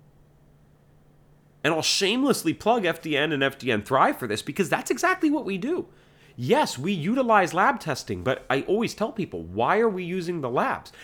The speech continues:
The labs are to identify hidden healing opportunities so that we can more or less customize your dress protocol. Uh, two acronyms there if you don't already know those.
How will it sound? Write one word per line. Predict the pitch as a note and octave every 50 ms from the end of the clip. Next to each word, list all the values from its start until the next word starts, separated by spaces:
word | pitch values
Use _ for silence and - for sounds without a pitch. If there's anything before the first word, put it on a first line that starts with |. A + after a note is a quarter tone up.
| - - -
The | - F3+ F3
labs | D3 B2+ C3 D3+ F3+ G#3+ C4 D4 A#3 -
are | - - E3 D#3+
to | E3 - G3 F3+
identify | D#3+ C#3 B2 A2 G#2 D3 D3+ E3+ G3+ A#3 A3 - A#3+ A3+ A3+ A3+ A3 A3 G#3+ - -
hidden | - - - F3+ G3 G#3 A#3+ B3 A#3
healing | A3 - - G#3 A3 A3 A3 G#3+ F#3+ -
opportunities | - E3 F#3 F#3 - F#3 - - - G3+ G#3 G#3+ G3+ A#2+ G#2 G2 G#2+ - - - - - - - -
so | - - G3+ F#3+
that | G3+ - F3
we | G3 F#3+
can | - F#3+ F3+
more | D#3+ C#3+ D#3+ F#3 A3+ B3+ A#3+ G3+
or | D#3
less | D3+ F#3 G#3+ G#3+ E3+ - - - -
customize | - - - F#3 - - - D3+ B2 G2 F2 E2+ E2 F2+ A2+ - - _ _ _ - - - - -
your | - B2 B2+ C#3 D3
dress | B2 - A2 G#2+ G2+ G#2 - -
protocol. | - - - G#3 - B3 - - - - - - - -
Uh, | - G#2 A2 G#2 -
two | - E3+ F3
acronyms | E3 E3 D#3+ - C#3 A2 F2+ F2+ F2 -
there | F2 E2+ F#2
if | -
you | G#2+
don't | G2 G2 G2
already | F#2+ F#2 F2+ F#2
know | F#2+ G#2 C3 B2
those. | F#2+ D#2+ D#2+ -